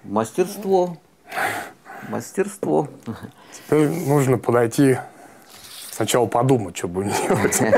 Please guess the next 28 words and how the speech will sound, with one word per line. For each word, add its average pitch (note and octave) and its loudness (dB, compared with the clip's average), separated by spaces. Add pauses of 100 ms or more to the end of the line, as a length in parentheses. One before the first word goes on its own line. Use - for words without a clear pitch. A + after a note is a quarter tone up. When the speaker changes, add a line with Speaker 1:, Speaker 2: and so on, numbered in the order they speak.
(120)
Speaker 1:
<laughs> G#3 4
Speaker 2:
сколько D3 2
нам C3 2
понадобится B2+ 0
эпоксидки. C3+ 0
На C#3 2
самом F#3+ 4
деле, E3+ 6
в B2+ -2
принципе, F3 4
можно C#3+ 2
сделать C3 4
как B2+ -2
бы B2+ 2
в A#2 -4
два B2+ 4
этапа A#2 2
это G#2 -2
все, - 0
тогда B2+ 2
у C3+ 4
нас B2+ 2
будет A#2 0
два A#2+ 0
цвета - -10
на E2+ -12
одном E2 -14
тройнике. F2+ -16